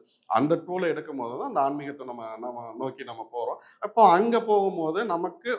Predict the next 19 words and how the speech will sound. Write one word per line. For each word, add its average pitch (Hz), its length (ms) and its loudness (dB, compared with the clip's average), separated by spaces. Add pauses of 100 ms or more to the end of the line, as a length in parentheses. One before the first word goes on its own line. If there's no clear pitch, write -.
யார் 190 400 8
வழிகாட்டுறாங்களோ, 143 880 -2 (260)
ஒரு 127 240 -4
குருநாதர், 143 600 0 (340)
அவங்க 151 280 6
யார் 165 320 4
யாரை 160 340 2
எப்படி 147 240 -6
எடுத்துக்கிறாங்கிறத 127 680 -8
பொ-, 117 340 -12
பொறுத்து 123 280 -8
இருக்கு. - 240 -20
இப்போ 156 200 0 (400)
என்னைய 151 300 6
ஒருத்தங்க 139 420 0
ஃபாலோ 156 380 4
பண்றாங்க, 139 520 -4
நான் 135 280 -4
சொல்ற 151 220 -4